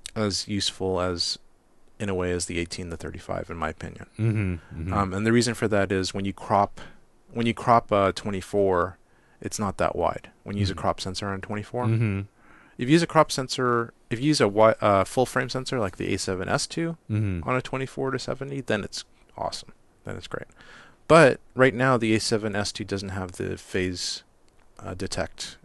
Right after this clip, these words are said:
Speaker 1: autofocusing.
Speaker 2: Mm-hmm.
Speaker 1: So the au-, autofocusing is bad on the A seven S two.
Speaker 2: Hmm.
Speaker 1: It's just really bad.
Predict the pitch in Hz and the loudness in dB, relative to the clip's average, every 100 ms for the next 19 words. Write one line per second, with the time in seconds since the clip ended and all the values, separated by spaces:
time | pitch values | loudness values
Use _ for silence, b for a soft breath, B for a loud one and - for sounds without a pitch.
0 | _ _ - 104 101 104 107 110 131 131 | _ _ -8 -4 -2 -4 -6 -6 -8 -10
1 | - - 98 98 87 - - 110 101 98 | -16 -6 -4 -2 -6 -8 -4 2 4 4
2 | - 107 - 95 - 90 80 - - - | 2 0 0 -6 -8 -10 -8 -6 -6 -8
3 | - - - 92 85 80 87 95 - - | -16 -20 -14 -10 -8 -8 -10 -12 -16 -14
4 | - - - _ - 117 82 90 - 85 | -16 -18 -20 _ 0 0 0 -8 -10 -10
5 | 82 85 - | -10 -10 -10